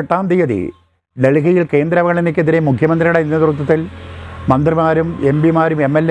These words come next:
എമാരും, ഏഹ്, നടത്തുന്ന സമരത്തോട് ഐക്യദാർഢ്യം പ്രഖ്യാപിച്ചുകൊണ്ട്, ഏഹ്, ഈ ജില്ലയിലെ അൻപത്തിയഞ്ചു കേന്ദ്രങ്ങളിൽ ആയിരക്കണക്കിന് ജനങ്ങൾ പങ്കെടുക്കുന്ന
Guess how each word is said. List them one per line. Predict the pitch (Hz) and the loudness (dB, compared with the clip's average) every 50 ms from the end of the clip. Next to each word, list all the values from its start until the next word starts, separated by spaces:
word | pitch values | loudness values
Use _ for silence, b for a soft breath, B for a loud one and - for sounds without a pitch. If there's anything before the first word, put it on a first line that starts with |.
| 160 160 | 2 2
എമാരും, | 160 160 156 156 160 170 190 240 - - B B B B B B B B 143 | 2 0 0 0 -2 -2 -6 -10 -14 -20 B B B B B B B B 0
ഏഹ്, | 143 139 139 | 2 2 2
നടത്തുന്ന | 147 143 151 139 - 165 160 147 - | 2 0 0 -2 0 0 0 0 -2
സമരത്തോട് | 143 139 147 151 156 139 170 156 160 156 147 139 | 0 0 0 0 0 0 0 0 0 2 0 -2
ഐക്യദാർഢ്യം | 139 135 160 151 160 156 143 151 156 156 | 0 0 0 0 0 0 -2 -4 -4 -4
പ്രഖ്യാപിച്ചുകൊണ്ട്, | 147 123 147 147 143 135 127 147 131 110 95 90 73 - - _ _ _ _ _ _ _ _ _ _ _ _ 127 123 | -2 -2 -2 -2 -2 0 0 0 0 0 -2 -6 -6 -8 -12 _ _ _ _ _ _ _ _ _ _ _ _ 0 2
ഏഹ്, | 123 123 123 123 123 123 139 165 | 2 4 4 4 4 4 4 4
ഈ | 190 165 156 | 4 2 2
ജില്ലയിലെ | 165 170 170 170 170 160 160 165 170 196 - _ _ _ _ _ _ - 127 | 2 2 2 2 2 2 2 2 0 -2 -8 _ _ _ _ _ _ -2 0
അൻപത്തിയഞ്ചു | 147 165 160 175 175 170 - 190 175 165 160 151 160 175 156 | 2 4 4 2 2 0 0 0 2 2 2 2 0 2 2
കേന്ദ്രങ്ങളിൽ | 151 139 131 131 113 107 104 98 85 78 - _ _ _ _ _ _ _ _ _ _ 107 127 | 2 2 2 0 0 0 -2 -2 -2 -4 -6 _ _ _ _ _ _ _ _ _ _ -2 0
ആയിരക്കണക്കിന് | 147 165 180 175 175 151 160 160 160 151 156 160 139 139 | 2 2 2 2 0 0 -2 -2 0 0 0 2 2 2
ജനങ്ങൾ | - 156 156 156 156 139 | 2 2 2 0 0 0
പങ്കെടുക്കുന്ന | 143 135 151 147 143 120 143 143 143 | 0 0 2 0 0 0 0 0 0